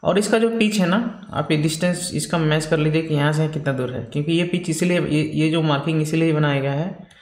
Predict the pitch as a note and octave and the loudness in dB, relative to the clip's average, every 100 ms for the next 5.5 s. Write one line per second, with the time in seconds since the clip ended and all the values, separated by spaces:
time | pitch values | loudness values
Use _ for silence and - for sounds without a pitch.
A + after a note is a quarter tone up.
0 | - _ - E3 D#3+ D#3 F#3 F3+ E3+ F#3 | -20 _ -2 2 2 0 -4 -2 0 2
1 | E3+ D#3 F#3+ G#3 F#3 E3+ E3 F3 E3+ E3 | 2 2 2 0 0 0 0 0 2 0
2 | E3 D#3 D#3 E3 F3 F3 C#3 C#3 A#2+ A#2 | 2 2 4 2 2 2 2 2 2 0
3 | A#2 A#2+ - - - - - D3+ D3+ F3+ | -4 -8 -14 -20 -20 -20 -6 -2 0 0
4 | F3+ F#3+ C3+ D3 E3+ E3+ F3+ F3 - D#3+ | 2 2 2 2 2 2 2 2 0 0
5 | D3+ D3 E3+ - | 0 -2 -4 -8